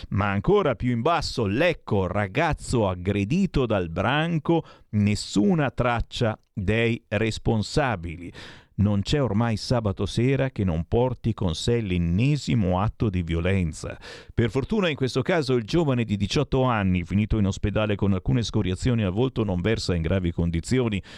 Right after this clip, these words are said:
Una prognosi di pochi giorni, stando a quanto appurato, mancavano pochi minuti alle cinque del mattino, quando dal lungolario Piave, nella zona delle Caviate,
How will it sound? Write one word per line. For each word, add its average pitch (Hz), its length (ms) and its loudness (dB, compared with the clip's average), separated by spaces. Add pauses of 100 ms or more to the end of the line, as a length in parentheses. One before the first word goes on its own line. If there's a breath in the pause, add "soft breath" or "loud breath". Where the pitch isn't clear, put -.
(140 loud breath)
Una 92 180 0
prognosi 131 500 0
di 107 120 -2
pochi 135 280 0
giorni, 113 480 0 (220 loud breath)
stando 170 420 0
a 127 80 0
quanto 147 400 0
appurato, 135 760 0
mancavano 127 560 0
pochi 127 260 -2
minuti 147 320 2
alle 110 160 0
cinque 165 500 2
del 131 220 0
mattino, 110 640 0
quando 107 480 0 (240 loud breath)
dal 98 220 -2
lungolario 123 640 2
Piave, 107 600 2
nella 92 380 0
zona 104 500 0
delle 90 300 0
Caviate, 127 600 0